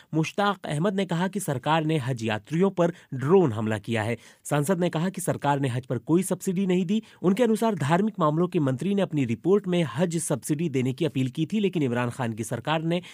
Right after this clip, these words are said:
अपने ही मंत्री की सिफारिश को ठुकरा दिया। विपक्ष के हमले का जवाब देते हुए संसदीय कार्य मंत्री अली मोहम्मद खान ने कहा कि सऊदी अरब में ही हज का खर्च बढ़ गया है, इसलिए हज यात्रियों से ज्यादा पैसे लिए जा रहे हैं।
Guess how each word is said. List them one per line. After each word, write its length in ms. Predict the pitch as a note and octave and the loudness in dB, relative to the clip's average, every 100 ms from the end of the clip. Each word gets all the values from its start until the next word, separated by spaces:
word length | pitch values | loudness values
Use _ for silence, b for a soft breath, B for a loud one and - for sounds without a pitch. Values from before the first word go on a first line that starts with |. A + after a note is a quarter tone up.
| B | B
अपने 240 | - F3 F#3+ | -6 0 2
ही 120 | F#3 | 2
मंत्री 320 | C#3+ B2+ B2+ | 0 -2 -4
की 200 | - E3 | -4 -6
सिफारिश 400 | - C3+ A2+ G#2 | -6 -4 -4 -4
को 140 | - | -4
ठुकरा 340 | C#3 F#3 E3 A2+ | -2 0 0 0
दिया। 240 | G2+ G2 - | 0 -2 0
विपक्ष 340 | D3 A#3 - | 0 0 -2
के 100 | - | 0
हमले 280 | D3+ D#3 F3+ | 0 2 2
का 140 | F#3 C#3+ | 2 0
जवाब 280 | A#2+ A#2+ | 0 -2
देते 240 | A#2 A2+ C3+ | -2 -4 -2
हुए 160 | C#3+ | -2
संसदीय 460 | G3 C#3 B2 G2+ A2 | -2 -4 -4 -2 -2
कार्य 300 | A#2+ G#2+ G2+ | -2 -2 -2
मंत्री 380 | B2+ E3+ F3 F#3 b b | -4 -2 -4 -4 b b
अली 220 | D#3+ G#3+ | -2 0
मोहम्मद 520 | F3 D3+ D#3 D3+ C#3 A2+ | 0 -2 -2 0 -2 -4
खान 320 | - F#3 G#3+ | -6 -4 -2
ने 120 | F#3 | -4
कहा 280 | C3+ B2 C#3 | -4 -4 -4
कि 220 | D3+ G3+ b b | -4 -8 b b
सऊदी 300 | F3+ F#3+ A#3 | -4 0 0
अरब 140 | G#3+ | 0
में 120 | F#3 | 0
ही 160 | G3 A#3 | 0 0
हज 220 | D3+ D3 | -2 -4
का 160 | - C#3 | -4 -4
खर्च 260 | - C3+ A#2+ | -4 -6 -6
बढ़ 200 | A2+ B2 | -6 -4
गया 260 | B2+ D3+ | -2 -2
है, 140 | E3+ A3 | -2 -2
इसलिए 240 | A3 D#3+ | -2 -2
हज 240 | B2+ B2+ A2+ | -2 -4 -2
यात्रियों 400 | G2+ G2+ E3 F3 | -4 -2 -2 -2
से 220 | F3+ F#3+ b b | -4 -6 b b
ज्यादा 340 | C3+ F#3 F#3+ D#3+ | 0 0 2 0
पैसे 300 | A#2+ G#2+ B2 | -2 -4 -4
लिए 200 | G#2+ G#2 | -2 -2
जा 140 | G#2 | -2
रहे 200 | G#2 A2 | -4 -4
हैं। 160 | G#2+ | -6